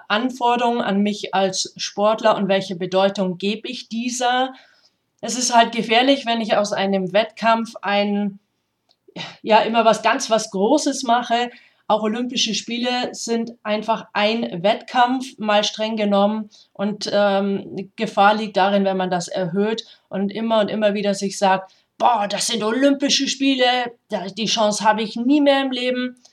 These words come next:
Ja, das stimmt schon. Und doch, je mehr Bedeutung du einem Wettkampf gibst, umso größer die Gefahr von Versagensangst und Lampenfieber und, ähm, dann eben nicht zeigen können der Trainingsleistungen.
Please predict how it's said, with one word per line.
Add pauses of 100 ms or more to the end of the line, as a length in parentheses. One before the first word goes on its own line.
(120)
Ja,
das
stimmt
schon.
Und
doch, (340)
je
mehr
Bedeutung
du
einem
Wettkampf
gibst,
umso
größer
die
Gefahr
von
Versagensangst
und
Lampenfieber (560)
und,
ähm,
dann
eben
nicht
zeigen
können
der
Trainingsleistungen.